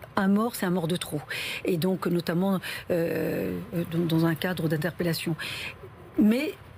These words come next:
si effectivement ça suscite autant d'émotions, autant de manifestations, autant de contestations, c'est quelque chose qui n'est pas réglé. Et donc c'est pour ça que moi j'en appelle au pouvoir public, comme je l'ai fait en montant avec cette autorité indépendante.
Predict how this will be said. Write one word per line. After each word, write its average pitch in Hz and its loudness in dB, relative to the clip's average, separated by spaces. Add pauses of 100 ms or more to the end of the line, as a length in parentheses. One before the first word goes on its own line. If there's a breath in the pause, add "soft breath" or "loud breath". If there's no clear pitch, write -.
(920)
si - 0
effectivement 240 2
ça 202 0
suscite - -2
autant 220 0
d'émotions, 202 2 (560 loud breath)
autant 175 4
de 240 2
manifestations, 190 0 (280 loud breath)
autant 170 4
de 170 4
contestations, 208 0
c'est - -4
quelque 185 0
chose 202 0
qui - -2
n'est 175 2
pas 170 -2
réglé. 165 -2 (380 loud breath)
Et 180 2
donc 254 2
c'est - -4
pour - -4
ça 302 -2
que 214 0 (300 loud breath)
moi 202 6
j'en 185 2
appelle 320 0
au 254 0
pouvoir 180 -2
public, 185 0
comme 302 2
je 240 -4
l'ai 240 0
fait 233 -2
en 180 2
montant 196 0
avec 180 0 (100)
cette 175 -2
autorité 180 0
indépendante. 196 2